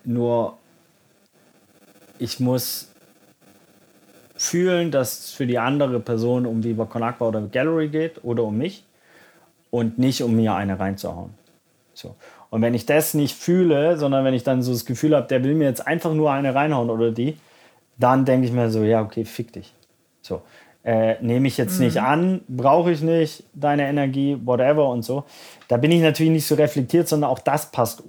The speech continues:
Speaker 1: passiert unbewusst. Dann blocke ich's ab oder whatever. Und trotzdem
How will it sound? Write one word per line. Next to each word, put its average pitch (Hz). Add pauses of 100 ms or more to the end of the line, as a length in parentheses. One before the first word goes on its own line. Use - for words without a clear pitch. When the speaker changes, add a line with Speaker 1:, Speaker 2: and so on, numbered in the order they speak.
(320)
Speaker 1:
passiert 123
unbewusst. 110
Dann 113
blocke 127
ich's 113
ab 160
oder 123
whatever. 113 (520)
Und 143
trotzdem 202